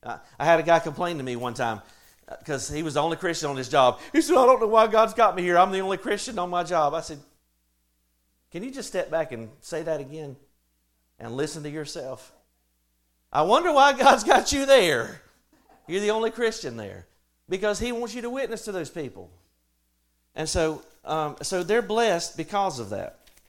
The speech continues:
because of the presence of Joseph. <clears throat> Now, notice this also about, um, um, he had blessed all that he had in the house and in the field.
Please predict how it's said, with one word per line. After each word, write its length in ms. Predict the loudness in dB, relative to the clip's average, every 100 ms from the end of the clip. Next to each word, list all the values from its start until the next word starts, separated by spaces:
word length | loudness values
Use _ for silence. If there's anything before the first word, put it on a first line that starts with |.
| _ _ _ -20 -16
because 280 | -8 -6 -6
of 100 | -8
the 60 |
presence 520 | -4 -4 -4 -8 -16 _ _ _ _
of 140 | -10
Joseph. 500 | -2 -2 -2 -8 -20 _ -18
<clears throat> 40 | -18 -18 _ _ _ _ _ _ _ _ _ _ _ _ _ _ _ _
Now, 120 | -6
notice 360 | 0 0 0 -4
this 180 | -6 -6
also 440 | 2 2 2 -2
about, 360 | 0 0 0 -10 _ _
um, 400 | -10 -8 -10 -14 -20 _ _ _ _ _ _ _ _ _ _ _ _ _ _ _
um, 400 | -12 -10 -12 -14 _ _ _ _ _ _ _ _ _ _ _ _ _ _ _ _ _ _ _ _ _ _ _ _ _
he 80 | -4
had 80 | 0
blessed 260 | 2 0 4
all 240 | 6 6
that 140 | 2
he 100 | -2
had 220 | -2 -2 -2
in 80 |
the 60 | -4
house 340 | -4 -4 -8 -16 _ _ _ _
and 160 | -6 -4
in 80 | -4
the 60 | -6
field. 420 | -8 -10 -10